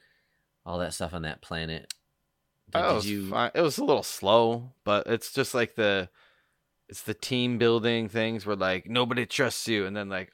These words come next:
Speaker 2: "I'm gonna make a suggestion," and then the leader takes the suggestion, and then, you know, it's kind of like that.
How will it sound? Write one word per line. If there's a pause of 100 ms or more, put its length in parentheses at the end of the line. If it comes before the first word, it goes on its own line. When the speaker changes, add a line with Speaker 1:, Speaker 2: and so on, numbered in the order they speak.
(100)
Speaker 2:
"I'm
gonna
make
a
suggestion,"
and
then
the
leader
takes
the
suggestion,
and
then,
you
know,
it's
kind
of
like
that.